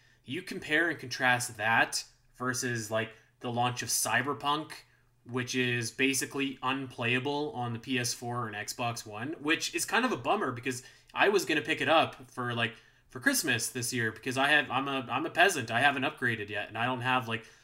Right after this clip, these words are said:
a h-, super expensive P C. So, uh, you know what? I was like, "Cool, I'm gonna get it on my PlayStation." And, uh, man, that game launching in the state that it did is just, like, the, the video game industry at its worst, I feel like. What a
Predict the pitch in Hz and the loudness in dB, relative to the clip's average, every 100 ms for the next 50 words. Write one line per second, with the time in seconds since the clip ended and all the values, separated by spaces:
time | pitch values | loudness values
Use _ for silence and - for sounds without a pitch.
0 | _ - 113 - - - 156 139 127 117 | _ -10 -10 -10 -6 -4 -4 -2 -2 -2
1 | 139 127 127 - 123 - 143 110 - 110 | -4 -6 -8 -6 -6 -2 -2 -2 -4 -6
2 | 113 135 156 165 - 135 147 143 135 - | -4 -2 2 2 0 -2 0 0 -2 0
3 | 196 147 123 120 120 127 127 123 117 117 | 2 2 2 0 0 0 0 0 0 -2
4 | 143 165 120 107 104 104 - - _ _ | -4 -4 -4 -6 -8 -12 -16 -20 _ _
5 | _ 139 143 139 135 135 131 123 123 - | _ 4 6 6 6 4 6 4 2 -4
6 | _ _ 117 143 170 117 123 160 - 170 | _ _ 0 6 6 6 6 4 4 2
7 | 156 127 110 120 131 127 147 127 110 120 | 2 -4 -6 -2 0 -2 -6 -6 -6 -6
8 | 113 - 135 131 117 113 - 120 147 110 | -2 0 0 -2 -4 -6 -6 -4 -2 -4
9 | 95 - 120 - 107 - - _ _ _ | -6 -6 -4 -4 -6 -8 -20 _ _ _
10 | _ _ 110 104 - 104 131 151 135 120 | _ _ -8 -8 -10 -4 2 2 2 0
11 | 113 110 107 - 117 107 98 98 107 135 | -4 -4 -6 -4 -2 -4 -6 -8 -6 -4
12 | - 101 98 - 98 95 98 160 151 | -4 -4 -8 -10 -10 -10 -6 -4 -4